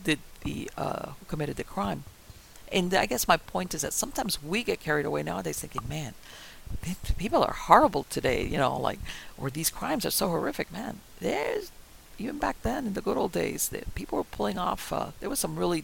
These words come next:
dark stuff going on. You know, those psychopaths, which we did at the, back then, you know, the term serial killer wasn't being used. Um,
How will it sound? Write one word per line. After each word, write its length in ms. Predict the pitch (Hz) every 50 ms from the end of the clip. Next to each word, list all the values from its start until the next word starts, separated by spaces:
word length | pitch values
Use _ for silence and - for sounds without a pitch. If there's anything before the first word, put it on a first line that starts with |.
| -
dark 220 | - 170 - - -
stuff 260 | - - 196 - -
going 280 | - 151 151 - 147 156
on. 260 | - - - 180 - - - - - - - - - - - - - -
You 120 | 175 175
know, 120 | 165 -
those 220 | - - 185 220 -
psychopaths, 800 | - 220 214 - 208 - - 185 185 180 165 - - - - - - - - - - - -
which 220 | 165 165 - -
we 120 | 175 180
did 240 | 165 151 160 175 170 - - - -
at 120 | - -
the, 100 | - - - -
back 240 | - 175 - - -
then, 220 | 185 185 165 151
you 100 | 156 156
know, 120 | 147 143 139
the 120 | 139 143
term 280 | - - 165 170 156 151
serial 420 | - - - 175 175 170 170 156
killer 240 | - - 160 151 143
wasn't 320 | 131 147 - 151 139 -
being 220 | - 139 139 139 143
used. 440 | 160 202 214 180 156 160 - - - - - - - - - - - - - - -
Um, 480 | 151 143 135 135 143 143 - - 135